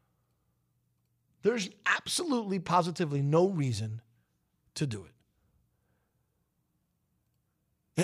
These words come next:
Eh, d-, there are so many people out there that speak to us and tell us. We, we, we bitch and moan about social media, right? But we live in a very much a video society where whether you consume it through social media, through your phone, or on T V,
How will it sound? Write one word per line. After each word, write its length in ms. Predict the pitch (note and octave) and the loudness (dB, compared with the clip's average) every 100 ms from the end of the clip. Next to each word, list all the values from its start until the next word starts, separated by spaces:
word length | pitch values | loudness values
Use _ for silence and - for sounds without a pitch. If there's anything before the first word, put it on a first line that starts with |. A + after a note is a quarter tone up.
| - | -2
Eh, 40 | E3 | -6
d-, 140 | F3+ C3+ - - - - _ | -4 -6 -6 -16 -20 -20 _
there 140 | A3+ A#3 | -2 0
are 60 | |
so 300 | - - C#4 | 2 2 2
many 240 | D#4 D#4+ A#3 | 0 -4 -4
people 340 | A#3 G3+ F#3 | -6 2 6
out 180 | D#3+ D3 | 6 4
there 180 | D3 C#3 | 2 2
that 240 | B2 A#2 | 0 -2
speak 600 | - - - F3+ - - - | 0 -2 -4 -8 -8 -12 -6
to 180 | D3 B2+ | -4 -2
us 580 | B2+ G2+ - - - - _ _ _ _ _ _ _ _ _ _ _ _ _ _ _ _ _ _ _ _ _ | -4 -4 -4 -4 -6 -12 _ _ _ _ _ _ _ _ _ _ _ _ _ _ _ _ _ _ _ _ _
and 200 | E3 E3+ | -8 -4
tell 260 | - C4 A3 | 0 2 2
us. 160 | A2+ D#3 | -2 -2
We, 200 | F3 C4 | -4 -2
we, 240 | F#3+ - - | -6 -6 -8
we 160 | F3 | -8
bitch 320 | E3+ - F4+ A#3 | -6 -6 0 0
and 120 | G#3 | 2
moan 240 | A3 G#3+ | 2 4
about 300 | D#3 D3+ - | 4 2 0
social 420 | - G#3+ G3+ - | -2 -2 0 -2
media, 420 | C#3 D3+ D3 G2 F#2+ | -2 -2 -4 -6 -12
right? 300 | F#2+ A#2+ C#3+ _ _ _ - _ _ _ _ _ - | -12 -10 -12 _ _ _ -20 _ _ _ _ _ -4
But 100 | G3 | -2
we 160 | A3+ | -2
live 200 | F#4+ C#4+ | -6 -2
in 80 | A#3 | 0
a 60 | G3+ | 0
very 380 | D#3 G#3 C4 B3 | -2 -4 -4 -4
much 220 | G#3+ F3 | -4 -4
a 40 | |
video 420 | C#3+ D3+ G3 G3 | -2 0 0 0
society 680 | F3+ B2+ - C#3 C#3 G2+ G2 A2+ | 0 -2 0 -2 -2 -8 -10 -10
where 140 | C3 | -6
whether 280 | C#3+ C#3+ C3 | -2 0 0
you 140 | E3 | -2
consume 440 | G3+ G#3+ - A3+ G3 | -2 -2 -2 -2 -4
it 80 | |
through 120 | F#3 C#3+ | -6 -6
social 340 | D#3 D3+ D#3 | -4 -4 -4
media, 280 | D3 D#3+ C#3+ | -6 -6 -8
through 180 | - A#2+ | -8 -12
your 80 | A#2 | -12
phone, 420 | - F3 E3 D3+ | -6 0 0 0
or 80 | C3 | -2
on 180 | B2 | -4
T 200 | A#2+ F3 | -4 -2
V, 400 | E3 D3 A2+ A#2+ | -2 -2 -4 -10